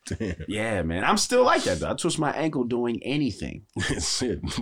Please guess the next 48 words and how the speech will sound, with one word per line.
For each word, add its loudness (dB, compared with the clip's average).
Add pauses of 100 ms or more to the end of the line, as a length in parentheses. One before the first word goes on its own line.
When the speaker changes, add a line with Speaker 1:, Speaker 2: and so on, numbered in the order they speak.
Speaker 2:
Shit, 4
Speaker 1:
I, 2
Speaker 2:
I 2
Speaker 1:
I've 0
Speaker 2:
just 0
Speaker 1:
never 2
heard 2
of 2
a 2
nigga 2
twist 0
his -2
ankle -2
doing 2
push-ups 0
Speaker 2:
Bruh, 0
Speaker 1:
before. -2
<laughs> 2
Speaker 2:
exactly. 2 (100)
Speaker 1:
That's -8 (120)
crazy. -6 (140)
Speaker 2:
And 4
it's 4
like, 2 (640)
when 2
I 4
say 2
these 0
things, 2 (140)
people -2
automatically 2
just -2
think -2
I'm -2
joking 0
because 2
Speaker 1:
Mm-hmm. 4
Speaker 2:
it's -2
me. 0 (520)
Like, -6
Speaker 1:
Oh, 0
Speaker 2:
no, 2
that, 0
that 4
Speaker 1:
man. 0
Speaker 2:
really 4
happened. -2 (880)
But, -2